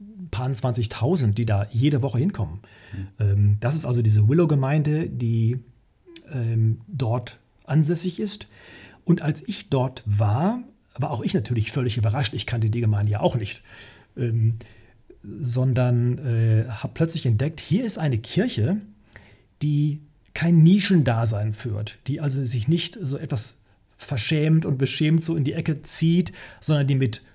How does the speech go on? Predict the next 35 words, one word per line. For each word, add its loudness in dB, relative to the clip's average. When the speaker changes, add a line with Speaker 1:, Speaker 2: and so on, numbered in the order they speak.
Speaker 1:
breiter 6
Brust 0
sagt, -4
"Hier 6
sind 2
wir, 0
hier 2
sind 2
unsere 2
Angebote, 2
Leute, 2
kommt -2
her, 0
guckt 2
euch 2
das 0
in 6
Ruhe 6
an, 2
wir 0
drücken 4
euch 2
nichts 2
aufs -4
Auge, 2
äh, -2
sondern 0
ihr -4
könnt -2
das, -4
äh, -4
einfach -6
frei -6
anschauen, -4
anhören, 0